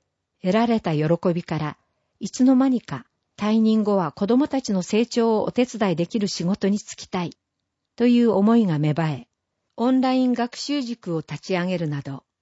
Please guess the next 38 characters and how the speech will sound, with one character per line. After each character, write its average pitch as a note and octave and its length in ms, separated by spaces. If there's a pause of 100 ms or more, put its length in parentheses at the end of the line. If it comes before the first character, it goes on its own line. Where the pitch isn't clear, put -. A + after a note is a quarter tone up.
(260)
自 G3 180
分 A#3+ 180
の A#3+ 100
進 A#3+ 360
む B3+ 80
べ C4 160
き - 180
道 D#3+ 380
を - 160
確 - 240
信 B3+ 260
し - 120
た B3 100
三 F#3+ 280
年 G#3 160
目 G3 120
で D3 120
し - 140
た。 - 160 (1040)
地 C4+ 240
域 B3+ 220
お A#3+ 80
こ C4 120
し - 160
推 A#3 260
進 B3 320
員 F3+ 60
と - 140
し - 120
て C#3+ 100
活 F3 300
動 F#3+ 160
し - 120
た E3+ 240
三 A3+ 300
年 A#3+ 180
間 C#3+ 280
は、 C3 200